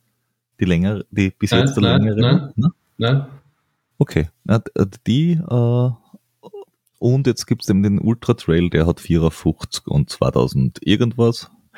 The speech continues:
Speaker 1: Es gibt aber auch, äh, und das kann man, glaub ich, jedem, äh, ans Herz legen, der sagt, ich möchte irgendwann einmal irgendeinen Trail laufen, um mal zum Testen. Au-, auch einen Fun-Trail mit zehn Kilometer.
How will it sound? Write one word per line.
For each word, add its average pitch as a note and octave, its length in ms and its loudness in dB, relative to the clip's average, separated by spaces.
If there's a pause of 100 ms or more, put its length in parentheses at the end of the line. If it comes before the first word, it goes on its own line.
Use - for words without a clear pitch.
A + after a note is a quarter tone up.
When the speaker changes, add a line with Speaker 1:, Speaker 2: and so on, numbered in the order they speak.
(580)
Speaker 1:
Es G2+ 180 0
gibt - 280 -2
aber - 280 -2
auch, D#2 400 0 (140)
äh, F2 300 2 (160)
und - 180 0
das D2+ 140 -2
kann D#2+ 160 0
man, E2 100 0
glaub D#2 160 -2
ich, D#2+ 200 -2
jedem, D#2 580 0 (180)
äh, D#2+ 260 0 (460)
ans F2+ 220 0
Herz - 260 -2
legen, E2 220 2
der C#2+ 420 0
sagt, - 320 -2
ich - 80 -4
möchte D#2 260 0
irgendwann F#2 460 2
einmal D#2 160 0
irgendeinen F2+ 400 0
Trail C#2+ 260 -2
laufen, C#2+ 440 0
um G2 120 0
mal D2 120 -2
zum D#3+ 160 -2
Testen. - 440 -2 (840)
Au-, D2 240 0
auch D#2+ 200 0
einen D#2 220 0
Fun-Trail D2+ 640 -2
mit D#2 240 -2
zehn C#2 260 0
Kilometer. G#2 680 0